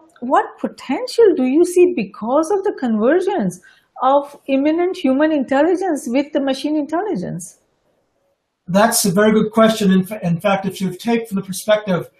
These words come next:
Speaker 2: and let's just call it common signaling as opposed to a language, okay? Um, if there's a common signaling mechanism that, uh, all machines understand, uh, where knowledge, uh, is passed and evolves,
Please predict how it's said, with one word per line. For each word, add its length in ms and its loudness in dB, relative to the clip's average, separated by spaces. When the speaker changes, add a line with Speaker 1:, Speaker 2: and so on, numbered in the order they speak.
Speaker 2:
and 100 -4
let's 180 -2
just 180 -2
call 260 2
it 60 -14
common 340 -2
signaling 560 -6
as 120 -8
opposed 420 -4
to 60 -6
a 40 -4
language, 680 -8
okay? 380 -8
Um, 480 -2
if 100 -14
there's 160 -2
a 60 -6
common 320 2
signaling 440 0
mechanism 640 -4
that, 200 -2
uh, 240 -8
all 200 0
machines 720 0
understand, 800 -2
uh, 280 0
where 280 -2
knowledge, 720 0
uh, 220 -2
is 180 -6
passed 600 -2
and 180 -4
evolves, 800 0